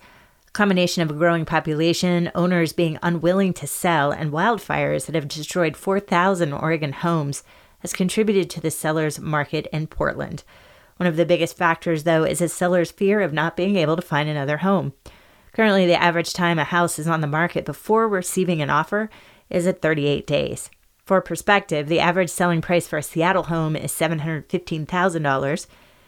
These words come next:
In Salem, it's three hundred fifty thousand dollars, and in Bend, it's at five hundred and sixty-one thousand dollars. Meanwhile, a homeless man in Bend died Tuesday night due to a temperature drop. David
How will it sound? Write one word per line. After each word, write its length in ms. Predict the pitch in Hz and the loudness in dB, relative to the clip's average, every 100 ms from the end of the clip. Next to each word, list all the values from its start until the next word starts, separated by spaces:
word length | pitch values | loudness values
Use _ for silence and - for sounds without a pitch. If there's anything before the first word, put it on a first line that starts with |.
| _ | _
In 200 | - 185 | -2 -2
Salem, 480 | 170 240 226 170 170 | 2 4 4 4 2
it's 180 | - - | -2 -4
three 200 | - 175 | 0 0
hundred 280 | 175 165 139 | 0 -2 0
fifty 300 | 214 208 151 | 0 0 -4
thousand 340 | 147 135 143 | -4 -4 -2
dollars, 420 | 139 135 139 147 - _ - - | -2 -2 -2 -4 -14 _ -20 -4
and 100 | 170 | 0
in 140 | 170 156 | 2 2
Bend, 380 | 156 156 170 - | 2 2 -4 -4
it's 160 | 175 175 | -2 0
at 160 | 151 | -2
five 220 | 151 135 - | -2 -4 -2
hundred 300 | 170 151 - | -4 -4 -2
and 120 | 165 | -4
sixty-one 720 | - 147 - - 156 151 131 117 | -4 -6 -8 -6 -4 -2 -4 -6
thousand 340 | 135 135 143 | -6 -6 -4
dollars. 500 | 143 139 - - - _ _ _ - - | -4 -4 -8 -14 -20 _ _ _ -8 0
Meanwhile, 380 | 254 233 170 160 | 4 6 4 4
a 80 | |
homeless 360 | 160 254 262 - | 2 4 4 4
man 300 | 185 165 165 | 0 2 0
in 320 | 170 170 160 | 0 0 0
Bend 460 | 147 180 160 156 - 156 | 2 2 2 -2 -4 0
died 400 | 160 160 160 - | 4 4 4 0
Tuesday 340 | - 214 185 180 | 0 2 4 4
night 300 | 165 156 - | 4 2 0
due 160 | 165 | 0
to 100 | 160 | 2
a 140 | 160 151 | 0 -2
temperature 640 | - - 175 156 - 147 | -6 -6 -4 -4 -6 -6
drop. 340 | 139 135 - - - - - | -4 -6 -6 -14 -18 -20 -2
David 480 | 160 165 180 185 | 2 4 2 2